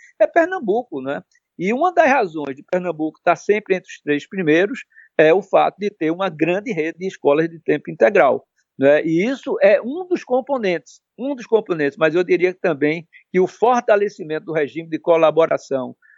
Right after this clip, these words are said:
que os estados tiveram com a própria sociedade vinculada à área da educação, com institutos, fundações, para cumprirem as suas missões,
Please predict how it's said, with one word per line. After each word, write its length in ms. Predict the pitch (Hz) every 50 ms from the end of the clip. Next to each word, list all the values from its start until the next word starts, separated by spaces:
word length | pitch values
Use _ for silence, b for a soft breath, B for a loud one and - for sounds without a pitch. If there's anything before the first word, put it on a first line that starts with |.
| b b _
que 100 | - 156
os 120 | 160 143
estados 480 | 160 156 - - 175 175 185 180 - -
tiveram 520 | - 202 196 139 127 147 139 135 135 131 -
com 100 | - 156 151
a 60 | 139
própria 460 | - - 156 170 190 196 - 185 180
sociedade 720 | - - 165 143 - - 151 135 120 127 139 139 135 127
vinculada 640 | 117 120 156 156 - 143 131 131 139 147 143 135 139
à 40 | 139
área 220 | 131 135 135 123
da 220 | 117 123 147 156
educação, 680 | 151 139 139 - - 127 - - - 135 151 156 143 - b b b b
com 140 | - 170 175
institutos, 540 | 156 - - 135 - - - 165 156 - _
fundações, 600 | - 160 156 143 127 123 - - 147 151 147 -
para 140 | - 151 160
cumprirem 720 | - - 190 170 - - - 170 220 254 247 190 165 151 135
as 240 | 147 151 143 -
suas 240 | - 147 151 156 147
missões, 540 | 139 127 113 - - 156 175 202 214 196 -